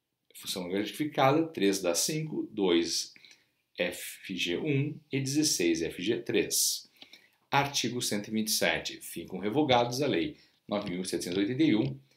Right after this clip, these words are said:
e os artigos quinto e sexto da Lei oito mil cento e trinta e sete, os artigos primeiro a oitenta e cinco e oitenta e oito a noventa e três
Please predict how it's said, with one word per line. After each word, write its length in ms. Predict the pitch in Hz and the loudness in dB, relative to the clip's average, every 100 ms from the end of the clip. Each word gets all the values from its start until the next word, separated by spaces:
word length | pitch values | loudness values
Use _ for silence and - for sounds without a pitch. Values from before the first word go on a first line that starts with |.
| _ _ _ - | _ _ _ -4
e 280 | 120 - - _ _ - | -2 -4 -12 _ _ -2
os 140 | 127 | 4
artigos 800 | 127 - - 87 80 80 - - _ _ - | 4 2 0 0 0 -6 -6 -10 _ _ -16
quinto 500 | - 156 170 - - - | -6 -4 -4 -8 -16 -6
e 40 | |
sexto 420 | 131 - 120 - 131 | 0 2 2 0 -4
da 140 | 113 | -2
Lei 340 | 85 85 80 _ - | 2 0 0 _ -4
oito 240 | 107 107 95 | -2 0 -2
mil 140 | 90 | -4
cento 180 | 90 80 | -4 -6
e 20 | |
trinta 200 | 92 95 | -4 -4
e 60 | 139 | -2
sete, 500 | - 131 135 - - - - _ _ _ - | 2 2 2 -4 -6 -20 -20 _ _ _ -2
os 180 | 131 | 2
artigos 640 | 120 113 - 107 92 92 - | 4 2 2 2 2 -4 -6
primeiro 520 | - 127 95 87 - | -6 -2 2 0 0
a 120 | - 87 | -4 -6
oitenta 320 | 90 107 131 | -4 -4 0
e 60 | |
cinco 400 | 131 - 139 147 - | 0 0 -2 -6 -2
e 80 | 107 | 0
oitenta 380 | 92 95 101 107 | 2 0 -2 0
e 20 | |
oito 240 | 92 87 | 2 2
a 20 | 85 | -2
noventa 300 | 85 117 139 | -2 -2 -2
e 80 | |
três 420 | 135 127 147 - | 0 2 2 0